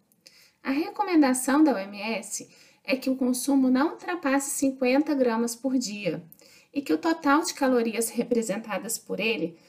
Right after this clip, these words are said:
não supere dez por cento. Porém,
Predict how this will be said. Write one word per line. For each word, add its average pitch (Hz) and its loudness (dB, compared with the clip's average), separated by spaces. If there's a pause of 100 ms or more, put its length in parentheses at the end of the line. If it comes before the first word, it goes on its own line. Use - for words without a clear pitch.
(160)
não 285 4
supere 285 2
dez 233 0
por - -10
cento. - -8 (720)
Porém, 247 0